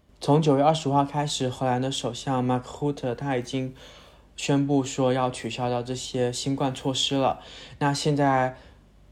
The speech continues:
呃，九月二十五号也被荷兰视为他们的一个自由日，呃，这样一个节日来庆祝。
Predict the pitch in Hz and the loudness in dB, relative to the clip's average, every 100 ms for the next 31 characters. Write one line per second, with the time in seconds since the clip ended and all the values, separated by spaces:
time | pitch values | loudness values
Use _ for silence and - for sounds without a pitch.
0 | - - 123 127 127 131 156 170 - - | -12 0 2 4 6 6 8 6 4 0
1 | 127 123 139 131 110 139 131 123 - 120 | 0 2 2 2 2 4 4 2 0 0
2 | 117 117 - - 139 120 117 135 127 123 | 0 -2 -4 0 4 4 2 -2 0 0
3 | 120 113 120 123 - 139 117 107 120 127 | 0 -2 -2 -4 0 4 4 2 2 0
4 | - - - - 120 113 113 127 135 123 | -2 -12 -20 -4 2 2 2 0 0 2
5 | 123 117 120 104 104 - 117 113 117 | 2 2 2 0 -4 -4 -4 -4 -6